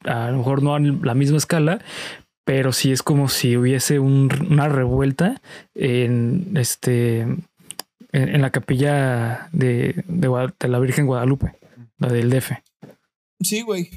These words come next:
Speaker 2: hagan de cuenta.
Speaker 1: No es lo, no
Speaker 2: O sea,
Speaker 1: es lo
Speaker 2: para
Speaker 1: mismo
Speaker 2: ellos
Speaker 1: porque es
Speaker 2: es
Speaker 1: política y religión, pero sí como la importancia dentro de la mentalidad de, pues, del mexicano y de,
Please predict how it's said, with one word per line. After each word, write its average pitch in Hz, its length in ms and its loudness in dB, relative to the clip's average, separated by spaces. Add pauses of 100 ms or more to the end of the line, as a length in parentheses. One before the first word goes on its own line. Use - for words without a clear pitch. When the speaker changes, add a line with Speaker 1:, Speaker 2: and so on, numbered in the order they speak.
(140)
Speaker 2:
hagan 196 240 -4
de 165 140 -8
cuenta. 170 300 -6
Speaker 1:
No 156 100 4
es 165 80 2
lo, 190 100 2
no 170 120 4
Speaker 2:
O 165 40 2
sea, 165 80 2
Speaker 1:
es 175 60 0
lo 196 60 2
Speaker 2:
para 190 100 6
Speaker 1:
mismo 190 160 4
Speaker 2:
ellos 208 100 2
Speaker 1:
porque - 200 -2
es - 60 0
Speaker 2:
es - 60 -10
Speaker 1:
política 143 380 -2
y - 20 -2
religión, 147 400 0
pero 131 240 -2
sí 135 300 0 (160)
como 135 240 2
la 127 100 0
importancia 135 800 -2 (340)
dentro 123 400 -2
de 123 100 0
la 120 140 -2
mentalidad 123 500 -2
de, 123 460 -2
pues, 113 160 -6
del 120 120 -4
mexicano 131 540 -2
y 151 60 2
de, 123 400 -4